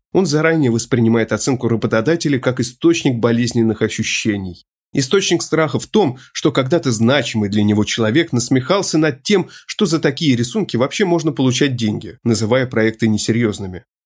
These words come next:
Сперва нужно осознать гештальт. Разрушить его можно, заместив положительным опытом. В приведённом выше примере позитивная оценка проектов дизайнера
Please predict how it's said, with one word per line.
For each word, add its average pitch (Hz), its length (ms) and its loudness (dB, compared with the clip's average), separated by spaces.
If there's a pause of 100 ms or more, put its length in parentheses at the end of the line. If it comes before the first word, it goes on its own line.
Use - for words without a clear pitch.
Сперва 190 400 0
нужно 185 280 0
осознать 131 420 0
гештальт. 107 480 -4 (220)
Разрушить 131 600 0
его 113 180 2
можно, 131 540 0
заместив 139 800 0
положительным 123 640 2
опытом. 131 400 -4 (140)
В - 120 -20
приведённом 135 600 2
выше 131 200 -2
примере 117 440 2
позитивная 127 560 0
оценка 127 420 -2
проектов 123 460 0
дизайнера 117 640 0